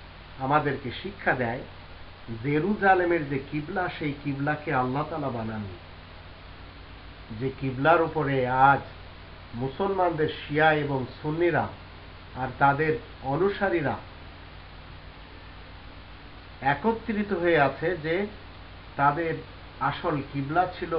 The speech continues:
জেরুজালেমে। আল্লাহ কোরআনের দুই নম্বর সূরা আল বাকারার একশো তেতাল্লিশ নম্বর আয়াতে বলছেন, এই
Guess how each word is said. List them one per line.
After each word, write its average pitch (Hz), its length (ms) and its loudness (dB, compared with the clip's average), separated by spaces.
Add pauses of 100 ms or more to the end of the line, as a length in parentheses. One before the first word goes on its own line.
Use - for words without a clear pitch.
(140)
জেরুজালেমে। 165 680 0 (760)
আল্লাহ 139 260 6 (140)
কোরআনের 147 460 4 (640)
দুই 151 200 0
নম্বর 202 280 2
সূরা 156 220 2
আল 135 200 4
বাকারার 147 400 2
একশো 135 320 -2
তেতাল্লিশ 165 500 -4
নম্বর 151 260 -2
আয়াতে 127 240 2 (100)
বলছেন, 156 300 -2 (1120)
এই 165 220 2